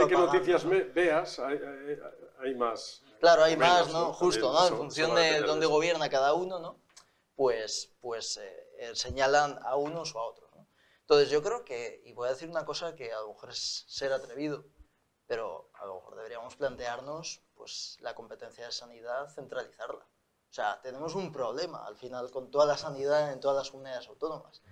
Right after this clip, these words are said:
Speaker 2: Entonces, si las autonomías no están sabiendo gestionar, eh, la sanidad, pues a lo mejor tiene el gobierno que centralizarla, y eso sí, a lo mejor tener delegaciones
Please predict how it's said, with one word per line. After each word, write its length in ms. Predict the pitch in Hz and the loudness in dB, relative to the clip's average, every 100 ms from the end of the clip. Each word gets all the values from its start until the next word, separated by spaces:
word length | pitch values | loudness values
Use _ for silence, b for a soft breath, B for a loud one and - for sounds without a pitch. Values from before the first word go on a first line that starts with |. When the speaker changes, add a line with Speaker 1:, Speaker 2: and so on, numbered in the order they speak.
| b b | b b
Speaker 2:
Entonces, 320 | 151 135 131 | 0 0 -4
si 80 | 131 | -4
las 280 | 127 - 139 | -4 -4 -8
autonomías 760 | 135 135 127 131 165 160 127 | -8 -6 -8 -8 -6 -6 -6
no 80 | 131 | -12
están 200 | 123 139 | -12 -12
sabiendo 340 | 131 131 131 123 | -8 -10 -10 -14
gestionar, 640 | - - 123 139 131 - _ _ _ _ - | -16 -14 -8 -6 -6 -8 _ _ _ _ -4
eh, 220 | 120 113 | -4 -2
la 140 | 110 | -8
sanidad, 480 | 107 107 107 73 78 _ _ _ | -10 -12 -14 -14 -14 _ _ _
pues 140 | - | -18
a 40 | 107 | -16
lo 60 | 95 | -16
mejor 200 | - 113 | -20 -20
tiene 260 | 120 113 117 117 | -20 -18 -18 -14
el 120 | 147 139 | -4 -4
gobierno 580 | 120 131 143 139 165 - _ _ _ _ _ | -2 -2 -2 -4 -10 -14 _ _ _ _ _
que 140 | 147 | 0
centralizarla, 1000 | 131 127 120 117 117 143 147 160 196 - - | 0 -4 -6 -6 -2 4 4 4 -2 -4 -4
y 100 | 143 | 0
eso 180 | 139 147 | 0 0
sí, 100 | 170 | 0
a 40 | |
lo 120 | 170 | 2
mejor 200 | 135 131 | 0 -4
tener 260 | 131 147 156 | -4 -2 2
delegaciones 920 | 156 143 120 107 - 147 151 185 202 | 2 2 2 -2 -4 -6 -6 -8 -12